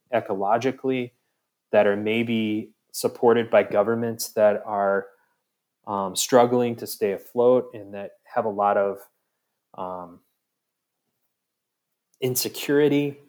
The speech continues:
And so we do have a responsibility to ensure, even just from a supply <laughs> chain maintenance perspective, not to mention the ethics behind everything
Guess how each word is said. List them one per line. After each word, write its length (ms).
And 160
so 640
we 160
do 380
have 200
a 40
responsibility 880
to 240
ensure, 640
even 340
just 340
from 200
a 60
supply 680
<laughs> 80
chain 560
maintenance 840
perspective, 680
not 220
to 60
mention 480
the 420
ethics 460
behind 420
everything 540